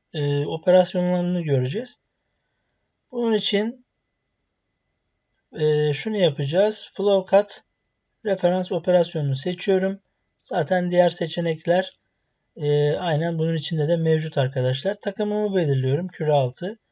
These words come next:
Okey diyorum. Şimdi buna dikkat ederseniz, e, aslında bu operasyon contour array, daha doğrusu fixed contour operasyonlarıyla aynı. Oradaki flow cut'ın seçilmiş hali.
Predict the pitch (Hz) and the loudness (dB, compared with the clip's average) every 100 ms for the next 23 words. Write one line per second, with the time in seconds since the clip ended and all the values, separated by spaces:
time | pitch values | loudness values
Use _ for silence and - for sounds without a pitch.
0 | _ _ _ _ _ - 220 214 233 196 | _ _ _ _ _ -10 -2 2 6 6
1 | 156 135 143 233 _ _ _ _ _ _ | 6 2 0 -2 _ _ _ _ _ _
2 | _ _ _ - 226 220 202 214 233 208 | _ _ _ -12 -4 -4 2 4 6 4
3 | 190 208 226 226 226 254 240 175 180 233 | -2 -2 2 4 6 6 4 0 -4 -4
4 | - - _ _ - 165 160 165 185 180 | -6 -10 _ _ -6 0 0 0 0 0
5 | 185 202 196 202 190 175 175 185 185 170 | 0 -2 4 6 4 2 -2 0 0 4
6 | 190 185 185 - 214 226 _ _ _ - | 8 8 6 0 -4 -4 _ _ _ -2
7 | 185 185 196 190 185 170 131 147 170 214 | 0 2 2 4 6 4 4 4 6 4
8 | 220 156 - _ _ _ _ _ 180 180 | 2 -6 -8 _ _ _ _ _ -6 -4
9 | - 190 - 185 170 196 190 165 180 175 | -4 -4 0 0 2 -2 -2 0 4 6
10 | 170 180 175 175 175 180 165 - _ - | 4 0 0 2 2 0 -8 -16 _ -8
11 | 175 175 185 180 151 202 - - _ _ | -2 0 2 2 2 0 -4 -16 _ _
12 | 247 208 165 - 214 196 190 175 147 165 | 2 4 4 2 -2 2 6 6 4 -2
13 | 202 180 - 180 180 - 165 135 135 208 | -4 -6 -4 -2 -2 2 4 4 4 -2